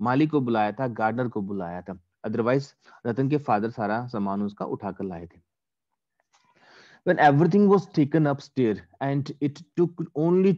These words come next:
two trips in the lift and one up the stairs।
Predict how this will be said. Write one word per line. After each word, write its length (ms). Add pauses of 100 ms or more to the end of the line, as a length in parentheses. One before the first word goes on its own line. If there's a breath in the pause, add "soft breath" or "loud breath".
(100)
two 120
trips 480
in 160
the 140 (400 soft breath)
lift 340
and 260
one 220 (100)
up 220
the 220 (280)
stairs। 400